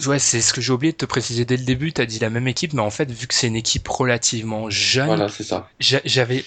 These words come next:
Speaker 1: ah, je retrouve plus la stat, mais c'est une équipe très jeune, globalement. Donc, un an de plus, pour eux, c'est surtout une évolution, même à l'intérieur de l'effectif, ça va évoluer.
Speaker 2: Mm.
Speaker 1: Mais six, ok, je vois, je,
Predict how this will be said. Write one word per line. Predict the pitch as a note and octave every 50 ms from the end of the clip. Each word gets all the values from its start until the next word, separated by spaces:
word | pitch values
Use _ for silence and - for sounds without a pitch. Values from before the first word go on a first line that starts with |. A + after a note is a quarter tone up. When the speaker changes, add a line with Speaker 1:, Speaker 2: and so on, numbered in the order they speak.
| - - -
Speaker 1:
ah, | - - A2+ G2+ -
je | - - - A2
retrouve | G#2+ - - - - A#2 -
plus | - D3
la | C#3 B2+
stat, | - - C3+ B2+ - -
mais | A2
c'est | - - - G#2
une | G2+
équipe | G2 - - - _ _ _ _
très | - - E3 E3 D#3
jeune, | C3 C3 C#3 E3 F3+ F3+ E3
globalement. | C3 B2 B2 A#2+ A#2+ A2+ A2+ A2+ C#3+ E3 - - - - - - - - - _ _ _ _ _ - D3+
Donc, | B2+ A#2 - C#3 D3 D3+ - - - - - - _ _ _ - - - - F3 C3+ D3 - -
un | C#3 C3+ C#3
an | C#3+ C#3+
de | C#3+ C3+
plus, | - - F3+ F#3+ F#3 - - -
pour | - C3+ B2+ D3+
eux, |
c'est | D#3 - - -
surtout | - - - - - D3 C#3+
une | C3+ B2 A#2
évolution, | A#2 A#2+ A2+ A#2+ A#2+ B2 A#2 - - C#3+
même | B2+ B2+ C3 C3 B2+
à | A#2+
l'intérieur | A#2+ A#2 A2+ B2+ B2 A#2+ A#2
de | A#2
l'effectif, | A2+ - - A#2 - - D3+ C3+
ça | - - A2+
va | A2 G#2+
évoluer. | G#2 G#2 G#2+ A2+ B2 B2 - - - _ B2+
Speaker 2:
Mm. | B2+ B2+ C3 - - - - - _ _ _ -
Speaker 1:
Mais | C3+ C#3
six, | - - - - F#3 E3+ - - - -
ok, | C#3+ C#3 - - D3+ D#3+
je | E3 D3 C3
vois, | A#2+ A#2+ A2 A2 G#2+ G#2+ G#2+
je, | G#2+ A#2